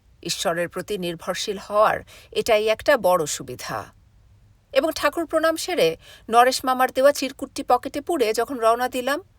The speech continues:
তখন কেন জানি মনে হলো আমি অনেকটা দুশ্চিন্তামুক্ত। নরেশ মামার নির্দেশ মতো আমি মিলের এক নম্বর গেইটে গিয়ে চিরকুটটি দেখালেই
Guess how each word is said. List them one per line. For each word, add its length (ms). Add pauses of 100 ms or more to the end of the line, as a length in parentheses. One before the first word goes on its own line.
(400)
তখন 220
কেন 220
জানি 220
মনে 340
হলো 300 (340)
আমি 220
অনেকটা 480
দুশ্চিন্তামুক্ত। 1040 (1900)
নরেশ 320
মামার 300
নির্দেশ 440
মতো 400 (400)
আমি 200
মিলের 360
এক 200
নম্বর 280
গেইটে 340
গিয়ে 320
চিরকুটটি 540
দেখালেই 560